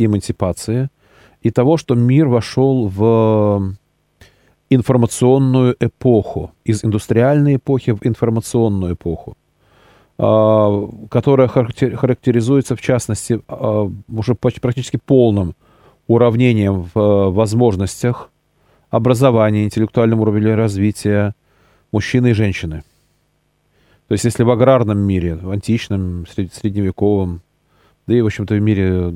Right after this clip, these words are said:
так называемого, нового времени, э, где всё равно общество во многом было аграрное, э, до так называемой Второй индустриальной революции, э, большая часть населения, м, почти во всех странах, м, составляли крестьяне, которые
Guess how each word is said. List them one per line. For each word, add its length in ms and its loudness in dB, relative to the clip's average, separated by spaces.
так 140 -8
называемого, 260 -2
нового 380 0
времени, 460 -4
э, 640 0
где 260 -4
всё 140 -2
равно 240 0
общество 320 -4
во 80 0
многом 260 -2
было 160 2
аграрное, 640 0
э, 320 0
до 400 2
так 160 -6
называемой 220 0
Второй 320 2
индустриальной 480 0
революции, 680 -2
э, 500 2
большая 320 -2
часть 200 -4
населения, 680 0
м, 420 -14
почти 260 -2
во 40 2
всех 180 -2
странах, 480 -4
м, 320 -18
составляли 460 -2
крестьяне, 600 -2
которые 440 -4